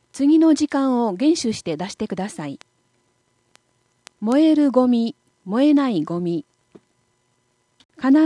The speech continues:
ず収集日当日の午前八時三十分までに決められた場所に出してください。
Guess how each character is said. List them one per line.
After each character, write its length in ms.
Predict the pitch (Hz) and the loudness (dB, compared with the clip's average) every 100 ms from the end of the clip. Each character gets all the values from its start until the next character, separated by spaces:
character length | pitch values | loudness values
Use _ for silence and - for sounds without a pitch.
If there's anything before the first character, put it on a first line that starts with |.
| 311 294 | 2 2
ず 220 | 165 175 | -2 -4
収 280 | - 302 339 | 2 4 4
集 220 | 302 254 | 4 2
日 180 | 156 156 | 0 -2
当 220 | 254 262 | 2 2
日 280 | 240 - 208 | 0 0 2
の 240 | 185 - _ _ _ _ - | 2 -2 _ _ _ _ 0
午 180 | 277 320 | 2 4
前 240 | 262 170 | 2 2
八 320 | 156 208 285 | -2 -2 0
時 160 | 233 175 | 2 0
三 280 | - 262 247 | 0 2 4
十 120 | 269 | 2
分 260 | - 180 175 | 0 0 0
ま 140 | 185 | -2
で 120 | 160 | -4
に 220 | 147 - - _ _ _ _ | -4 -6 -10 _ _ _ _
決 120 | 247 | 2
め 140 | 285 302 | 4 4
ら 140 | 294 | 0
れ 80 | 240 | -4
た 160 | 170 | -6
場 140 | 156 196 | -6 -8
所 140 | 196 | -4
に 140 | 170 147 | -4 -4
出 140 | 175 | -8
し 60 | - | -10
て 100 | 196 | -10
く 100 | 165 | -10
だ 120 | 175 | -12
さ 180 | - 147 | -12 -14
い。 160 | 190 | -16